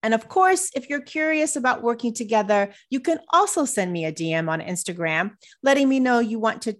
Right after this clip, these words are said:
schedule a discovery call, and we'll just get things rolling. If you'd like to show appreciation for this podcast or perhaps this particular episode,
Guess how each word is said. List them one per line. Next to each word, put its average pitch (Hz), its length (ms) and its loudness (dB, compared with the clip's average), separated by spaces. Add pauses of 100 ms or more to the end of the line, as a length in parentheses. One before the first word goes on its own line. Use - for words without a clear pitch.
schedule 208 460 0
a 202 80 -2
discovery 202 540 -2
call, 185 420 -6
and 285 80 0
we'll 302 80 2
just 285 240 -4
get 247 240 -2
things 214 260 -2
rolling. 180 460 -2 (1300)
If 240 160 0
you'd 233 120 0
like 233 200 4
to 247 80 -2
show 226 200 2
appreciation 208 800 -4
for 170 100 -4
this 160 220 -8
podcast 269 800 0 (280)
or 190 140 4
perhaps 233 400 -2
this 202 160 -6
particular 208 580 -6
episode, 214 760 0